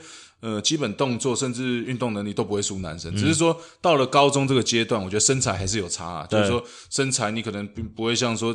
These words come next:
Speaker 1: 哇，这个高中生都一七五起跳啊，
Speaker 2: 嗯。
Speaker 1: 然后又高又壮啊，这种力量上的差别，要不然其他棒球观念跟热爱的程度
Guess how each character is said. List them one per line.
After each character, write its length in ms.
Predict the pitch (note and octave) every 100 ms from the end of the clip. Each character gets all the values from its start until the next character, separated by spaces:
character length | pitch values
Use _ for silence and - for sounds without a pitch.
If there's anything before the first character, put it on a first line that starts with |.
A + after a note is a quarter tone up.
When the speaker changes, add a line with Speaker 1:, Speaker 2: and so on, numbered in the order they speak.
| G2+
Speaker 1:
哇， 80 | G#2 - _ _
这 120 | - A2
个 260 | G#2 G2+
高 180 | F#2+ A2
中 140 | G#2 A2
生 200 | A2+ G#2+
都 80 |
一 100 | A2
七 300 | A2 - A2
五 160 | E2 F2+
起 240 | - F#2
跳 340 | D#2 A2+ G#2 F2+
啊， 280 | F2+ G#2+ G2
Speaker 2:
嗯。 60 |
Speaker 1:
然 20 | F#2
后 120 | G#2+
又 160 | A#2+
高 260 | G#2+ A2 G#2+
又 140 | A2 G2+
壮 340 | - G#2+ E2+
啊， 180 | F2+ E2+ - - - -
这 120 | A#2
种 100 | G#2+
力 140 | B2+ A#2
量 220 | B2 G#2+
上 200 | B2+ G#2
的 80 | F#2
差 240 | G#2 G2+
别， 220 | F2 F2
要 120 | A2+
不 120 | A2+ A2+
然 120 | G#2
其 220 | - G#2+
他 240 | A#2+ A#2
棒 240 | A#2 C3 A2
球 180 | G#2 G2
观 240 | G#2+ A2
念 180 | A2 G2
跟 160 | G#2 G#2+
热 180 | A2+
爱 80 | G#2
的 80 | F2+
程 240 | - E2+
度 180 | F2 F#2